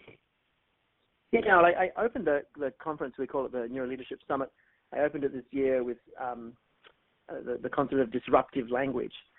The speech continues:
And, you know, we live in disruptive times where everything's changing, but actually we need language that helps us kind of disrupt the disruption, so to speak.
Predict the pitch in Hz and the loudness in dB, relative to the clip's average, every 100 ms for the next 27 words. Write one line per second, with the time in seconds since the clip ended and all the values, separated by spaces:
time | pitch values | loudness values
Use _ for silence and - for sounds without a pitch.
0 | _ _ 131 127 127 127 - _ _ - | _ _ -8 -6 -2 -4 -6 _ _ -8
1 | 139 135 143 139 131 123 147 - 123 - | 2 6 8 6 4 4 2 2 -8 -10
2 | - 143 127 117 131 - _ _ _ _ | -6 -2 -2 -4 -12 -16 _ _ _ _
3 | 127 120 - 117 120 - 127 123 123 - | -2 -2 -2 -6 -6 -6 -6 -6 -6 -2
4 | 151 143 135 117 123 135 - 147 123 135 | 0 2 0 0 2 0 0 0 2 2
5 | 147 175 160 120 120 156 147 131 120 131 | 0 0 0 0 0 0 0 0 0 -4
6 | - 135 139 - 117 117 _ _ _ _ | -2 -4 -4 -2 -4 -4 _ _ _ _
7 | _ 135 117 127 123 147 147 131 117 160 | _ -14 -8 -6 4 4 4 -2 0 2
8 | 165 123 110 - 110 - 135 | 2 0 -10 -8 -8 -4 -4